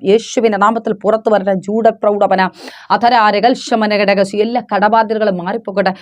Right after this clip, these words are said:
പുതുവഴികൾ തുറക്കണം. ബിസിനസ്സുകൾ അനുഗ്രഹിക്കപ്പെടണമേ. തകർന്നു പോയ ബിസിനസ്സുകൾ യേശുവിൻ്റെ നാമത്തിൽ വർദ്ധിച്ചു വരട്ടെ. എല്ലാ ഞെരുക്കങ്ങളും എല്ലാ ഇല്ലായ്മകളും മാറിപ്പോകട്ടെ. പുതുവഴികൾ എൻ്റെ ദൈവം, ആമേൻ, ഹാല, അടഞ്ഞു കിടക്കുന്ന വഴികളെ തുറന്നു കൊടുക്കണമേ. പുതിയ വഴികൾ മരുഭൂമിയിൽ, നിർജ്ജന പ്രദേശത്ത്, നീരോട്ടത്ത് നൽകി മാനിക്കണം.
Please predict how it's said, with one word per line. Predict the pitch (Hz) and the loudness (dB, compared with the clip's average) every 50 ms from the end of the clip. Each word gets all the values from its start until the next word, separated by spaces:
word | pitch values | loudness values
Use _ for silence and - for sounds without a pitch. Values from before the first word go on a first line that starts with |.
| - - - _ - | -14 -20 -10 _ 0
പുതുവഴികൾ | 220 208 233 220 214 208 214 214 220 196 202 | 0 2 2 2 2 2 2 0 -2 -2 -2
തുറക്കണം. | 196 196 202 226 214 196 185 180 | -2 -4 -2 -4 -4 -4 -2 -2
ബിസിനസ്സുകൾ | 180 190 190 - 247 233 226 - 220 214 185 | -2 -2 0 0 0 0 0 0 0 0 0
അനുഗ്രഹിക്കപ്പെടണമേ. | 190 208 208 233 233 202 226 214 226 202 208 196 202 220 214 214 214 - - 220 | 0 0 0 0 0 0 0 -2 -2 -2 -2 -2 -2 -2 -4 -4 -6 -4 -2 -2
തകർന്നു | 202 208 233 233 233 226 214 | 0 0 -2 -2 -4 -6 -6
പോയ | 220 202 196 | -6 -6 -6
ബിസിനസ്സുകൾ | 180 190 190 - 240 240 233 226 233 214 202 202 - - - - - - | -6 -6 -8 -6 -6 -6 -4 -2 0 0 0 -2 -4 -8 -20 -6 0 4
യേശുവിൻ്റെ | 208 226 226 - - - 254 233 220 208 | 4 4 4 2 0 -2 0 0 2 2
നാമത്തിൽ | 202 214 226 220 202 202 190 | 0 -2 -2 -2 -2 -2 -2
വർദ്ധിച്ചു | 175 175 190 202 196 - 226 226 220 | 0 0 -2 -2 -2 -4 -4 -4 -4
വരട്ടെ. | 208 202 202 190 | -4 -4 -4 -4
എല്ലാ | 175 185 185 214 240 247 | -2 -2 -2 0 0 0
ഞെരുക്കങ്ങളും | 220 214 196 190 196 220 214 - 226 220 220 - - - 190 185 | 2 2 2 0 0 0 -2 -2 -4 -4 -4 -6 -4 -2 -2 0
എല്ലാ | 196 220 240 226 | 0 0 0 0
ഇല്ലായ്മകളും | 226 214 196 196 220 226 233 226 226 226 233 208 190 | 0 -2 -2 0 0 0 0 0 -2 -2 -2 -2 -2
മാറിപ്പോകട്ടെ. | 185 185 208 233 247 240 226 202 214 202 190 190 - - - - _ _ - | -2 -2 -2 -2 -2 -2 -2 -2 0 -2 -4 -4 -8 -14 -20 -20 _ _ -4
പുതുവഴികൾ | 208 214 202 254 220 202 196 202 208 214 196 - - - | 0 2 2 2 2 2 0 0 -2 -4 -6 -6 -6 -6
എൻ്റെ | 190 202 214 226 | -2 0 0 -2
ദൈവം, | 185 175 - 214 233 247 262 247 233 - - _ - | 0 0 0 2 2 4 2 2 0 -2 -4 _ -6
ആമേൻ, | 196 208 226 233 233 220 196 | -4 -2 0 0 0 0 0
ഹാല, | 170 196 208 220 214 | 0 -2 0 0 0
അടഞ്ഞു | - 196 196 196 240 240 240 | -2 -2 0 0 0 0 0
കിടക്കുന്ന | 214 208 214 208 226 208 190 | -2 -4 -4 -4 -6 -4 -2
വഴികളെ | 180 185 208 220 226 226 220 214 - | -2 -2 -2 0 0 0 0 0 -2
തുറന്നു | 196 196 208 247 254 | -2 -2 -2 -2 -2
കൊടുക്കണമേ. | 208 196 220 214 226 226 214 214 208 208 - - - - _ | -2 -2 -2 -2 -2 -2 -2 -2 -4 -6 -10 -20 -20 -8 _
പുതിയ | - 226 208 247 262 247 | 0 2 4 4 4 4
വഴികൾ | 196 196 196 202 214 226 - - | 4 2 0 0 -2 -6 -4 -2
മരുഭൂമിയിൽ, | 196 190 196 202 208 247 240 226 220 220 - | -2 0 0 0 0 -2 0 0 0 0 0
നിർജ്ജന | 190 190 196 196 196 - 262 254 | 0 -2 -2 -2 -2 -2 -2 -2
പ്രദേശത്ത്, | 247 254 202 196 202 220 240 233 247 220 220 196 - | -2 -2 -2 2 2 2 2 2 0 -6 -6 -6 -6
നീരോട്ടത്ത് | 208 185 196 214 226 247 233 226 - - - 196 180 185 | -4 -2 -2 0 0 0 0 -2 -4 -4 -4 -2 0 0
നൽകി | 190 220 220 240 | 0 0 0 0
മാനിക്കണം. | 202 180 180 202 226 240 220 233 214 202 | 0 0 0 2 2 2 0 0 -2 -4